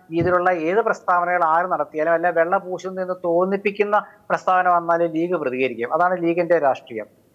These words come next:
പക്ഷെ ലീഗ് ഇതിലെ ആ, അങ്ങനെ ഭയപ്പെടുന്ന വലിയ അർത്ഥമൊന്നുമില്ല. കാരണം ഇതൊക്കെ പ്രസ്താവനകളാണ്, തീരുമാനങ്ങളല്ലല്ലോ. പ്രസ്താവനകൾ ഇപ്പൊ രാഷ്ട്രീയ നേതാക്കള്, ഏ, ഈ, ആ, ഒരു ജനക്കൂട്ടത്തെ കാണുമ്പോൾ ഒരു പക്ഷേ കൂടുതൽ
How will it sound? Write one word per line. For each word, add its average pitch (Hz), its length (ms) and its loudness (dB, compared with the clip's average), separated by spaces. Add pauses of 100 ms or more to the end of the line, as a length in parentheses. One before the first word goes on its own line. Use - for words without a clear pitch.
(180)
പക്ഷെ 190 200 -2
ലീഗ് 202 300 -4
ഇതിലെ 240 320 4
ആ, 170 180 4 (120)
അങ്ങനെ 214 500 0
ഭയപ്പെടുന്ന 220 540 0
വലിയ 214 220 2
അർത്ഥമൊന്നുമില്ല. 190 560 -2
കാരണം 156 240 0
ഇതൊക്കെ 165 320 -6
പ്രസ്താവനകളാണ്, 175 800 0 (200)
തീരുമാനങ്ങളല്ലല്ലോ. 151 880 0 (340)
പ്രസ്താവനകൾ 220 560 2
ഇപ്പൊ 220 140 2
രാഷ്ട്രീയ 196 400 0
നേതാക്കള്, 196 440 2 (220)
ഏ, 170 320 2
ഈ, 170 240 0 (320)
ആ, 175 240 2 (180)
ഒരു 180 200 0
ജനക്കൂട്ടത്തെ 170 600 0
കാണുമ്പോൾ 170 460 2
ഒരു 165 60 -2
പക്ഷേ 160 300 0
കൂടുതൽ 165 500 2